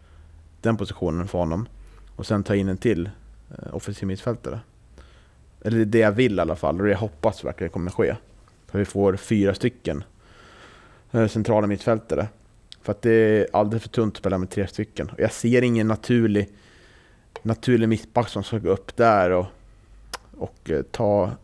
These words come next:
en backup-position heller. Nå-, jag såg på Twitter att du var ute och skrev och diskuterade där om Kevin Persson, men det var ju Pontus Andersson, va?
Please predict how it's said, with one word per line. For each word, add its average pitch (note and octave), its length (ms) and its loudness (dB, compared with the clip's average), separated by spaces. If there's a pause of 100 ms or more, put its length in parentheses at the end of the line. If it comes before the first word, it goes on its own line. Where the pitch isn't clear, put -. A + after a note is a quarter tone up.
(220)
en G2+ 140 -4
backup-position G2+ 840 -4
heller. F2 400 -2
Nå-, G#2 260 -4 (180)
jag - 100 -10
såg A#2+ 120 0
på A2+ 60 0
Twitter A2 340 -2
att G2 60 -6
du G#2+ 100 0
var G2 100 0
ute F#2 200 -2
och F#2 120 0
skrev - 360 -2
och F#2 60 -2
diskuterade F#2+ 380 -2
där F2 80 0
om F#2 100 -2
Kevin G2 260 -2
Persson, F#2+ 500 -2
men F2+ 100 -4
det - 1200 -20
var A#2+ 80 4
ju B2 60 6
Pontus B2 340 2
Andersson, B2 360 0
va? G2 160 2